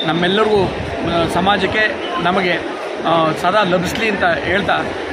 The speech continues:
ಅವರು ಯಾವುದೇ ಒಂದು ಧರ್ಮಕ್ಕೆ ಸೀಮಿತ ಆಗಿರಲಿಲ್ಲ. ಎಲ್ಲ ಧರ್ಮಗಳನ್ನು, ಎಲ್ಲ ಜಾತಿಗಳನ್ನು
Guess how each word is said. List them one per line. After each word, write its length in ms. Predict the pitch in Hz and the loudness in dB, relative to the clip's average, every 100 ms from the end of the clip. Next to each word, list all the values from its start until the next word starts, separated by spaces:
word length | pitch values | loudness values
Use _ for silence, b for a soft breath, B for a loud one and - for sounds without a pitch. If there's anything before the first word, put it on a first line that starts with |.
| - | 0
ಅವರು 160 | 175 196 | 2 2
ಯಾವುದೇ 300 | 180 202 226 | 2 2 2
ಒಂದು 360 | 214 208 208 185 - - - | 2 2 2 0 -6 -6 -2
ಧರ್ಮಕ್ಕೆ 380 | 175 233 254 233 | 0 0 0 -2
ಸೀಮಿತ 300 | 214 196 190 | 0 0 2
ಆಗಿರಲಿಲ್ಲ. 420 | 175 170 165 135 123 120 - 127 139 | 2 2 0 0 -2 -4 -4 -4 -2
ಎಲ್ಲ 380 | 156 180 214 208 | 0 2 2 2
ಧರ್ಮಗಳನ್ನು, 560 | 175 190 202 196 190 180 | 2 2 2 2 2 2
ಎಲ್ಲ 360 | 165 185 208 | 2 2 2
ಜಾತಿಗಳನ್ನು 840 | 160 170 190 202 196 190 190 175 | 2 0 0 2 2 2 2 0